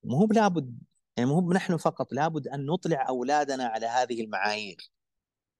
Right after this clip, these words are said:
ال-، المعيار الأول محافظة ال-، الصديق أو هذا الشخص اللي يريد،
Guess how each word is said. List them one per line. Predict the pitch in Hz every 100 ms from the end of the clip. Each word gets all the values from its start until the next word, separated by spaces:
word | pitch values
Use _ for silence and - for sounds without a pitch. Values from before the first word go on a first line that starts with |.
| _ _ _ _ _ _ _ _
ال-، | 120 113 107 104 -
المعيار | 127 127 123 147 202 196
الأول | 180 175 151 113 104 107 113 - _ _ _ _ _ _
محافظة | 113 113 - 175 196 190 165 147 143 _ - _ _ _ _ _ _ _ _ _ _ -
ال-، | 107 101 95 92 90 90 95 -
الصديق | - - 104 110 117 -
أو | 95 95
هذا | 131
الشخص | 143 - 135 -
اللي | 101 101
يريد، | 101 110 131 120